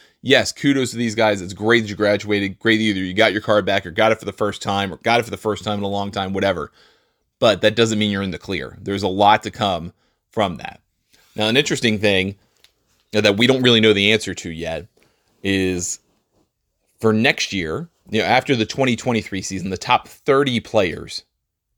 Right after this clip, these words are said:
in Korn Ferry Tour points, regular season points, will earn P G A Tour cards. So that's what the Korn Ferry Tour is gonna offer.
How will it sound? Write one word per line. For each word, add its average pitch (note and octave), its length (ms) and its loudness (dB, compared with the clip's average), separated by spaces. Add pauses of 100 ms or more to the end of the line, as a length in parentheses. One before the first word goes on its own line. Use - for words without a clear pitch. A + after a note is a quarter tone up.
(180)
in G2+ 420 2
Korn A2+ 320 0
Ferry G2+ 240 2
Tour G2+ 220 -2
points, - 540 -8 (180)
regular G#2 320 2
season F#2+ 320 -6
points, F2 420 -12 (520)
will G2 320 -4
earn G2+ 420 2 (520)
P A2+ 220 -2
G G2 200 0
A F#2+ 100 2
Tour F#2 240 -4
cards. F2 560 -2 (380)
So A2 120 -2
that's B2+ 180 0
what D#3 80 -4
the B2+ 80 -2
Korn F3 340 0
Ferry G2 240 -2
Tour G2 200 -6
is F2 100 -10
gonna F2 160 -12
offer. B1+ 380 -14